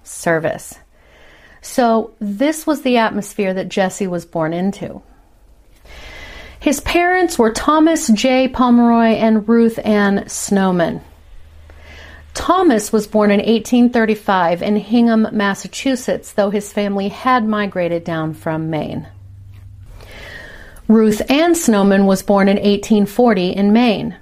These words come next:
Now, Thomas and Ruth got married in September of eighteen fifty-seven. Thomas was twenty-two years old and Ruth just seventeen.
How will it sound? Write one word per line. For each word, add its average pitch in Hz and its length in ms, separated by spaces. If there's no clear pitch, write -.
Now, 254 240
Thomas 370 520
and 330 140
Ruth 240 260
got 220 180
married 185 320
in 180 140
September 208 600
of 175 200
eighteen 240 720
fifty-seven. 202 1000
Thomas 285 640
was 185 200
twenty-two 214 540
years 185 280
old 196 420
and 185 440
Ruth 233 460
just 175 320
seventeen. 180 800